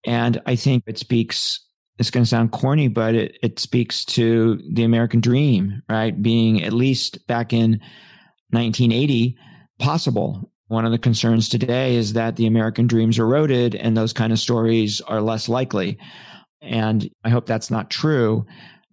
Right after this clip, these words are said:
because that American dream is so important to who we are as Americans and to the belief of Americans in what America stands for.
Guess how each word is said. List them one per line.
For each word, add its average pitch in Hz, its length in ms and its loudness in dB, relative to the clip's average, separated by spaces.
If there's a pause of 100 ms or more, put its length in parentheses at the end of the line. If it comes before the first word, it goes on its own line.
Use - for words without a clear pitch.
(160)
because 110 720 -2 (160)
that 117 140 0
American 117 400 2
dream 113 280 4
is 110 120 0
so 113 180 0
important 110 500 -2
to 110 460 2 (400)
who 131 180 0
we 120 160 4
are 113 220 0
as 113 100 0
Americans 113 720 2
and 110 640 -2 (720)
to 113 540 2
the 113 420 -2
belief 127 640 0 (340)
of 110 240 -2
Americans 110 680 0
in 113 420 2
what 113 160 0
America 117 320 0
stands 131 320 -2
for. - 340 -4